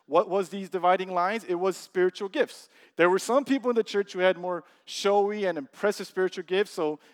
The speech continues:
using modern day equivalent, maybe they were the praise leaders of the church. Maybe they were the ones who were teaching. Maybe they were the preaching or the teachers and the ones that are just more in the front lines. And what would happen, right?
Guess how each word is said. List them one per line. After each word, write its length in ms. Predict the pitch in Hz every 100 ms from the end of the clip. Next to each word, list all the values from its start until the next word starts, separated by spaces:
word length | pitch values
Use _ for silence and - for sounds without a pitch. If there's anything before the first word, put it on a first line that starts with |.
| _
using 300 | 170 180 180
modern 260 | 160 180 185
day 100 | 175
equivalent, 340 | - 190 185
maybe 200 | 170 196
they 120 | 185
were 80 | 190
the 80 | 196
praise 420 | - 208 226 196
leaders 300 | 196 180 147
of 80 | 127
the 80 | 123
church. 440 | - 113 - - _ _ _ -
Maybe 240 | 170 208
they 140 | 190
were 100 | 190
the 80 | 190
ones 240 | 185 196 196
who 60 |
were 100 | 196
teaching. 500 | - - 247 - 180
Maybe 280 | 160 170 190
they 100 | 185
were 80 | 185
the 220 | 185 170 - _ -
preaching 500 | 220 262 - 208 180
or 80 |
the 80 | 170
teachers 600 | - 254 262 - 180 143
and 160 | 139 135 - _
the 80 | 165
ones 200 | 190 214
that 100 | 214
are 80 | 196
just 200 | 185 180
more 220 | 180 202
in 80 | 196
the 100 | 180
front 360 | - 185 180 170
lines. 580 | 214 180 117 117 - _ _ _ _
And 120 | 165
what 120 | 208
would 100 | 226
happen, 480 | - 208 202 175 196 _
right? 260 | 147 196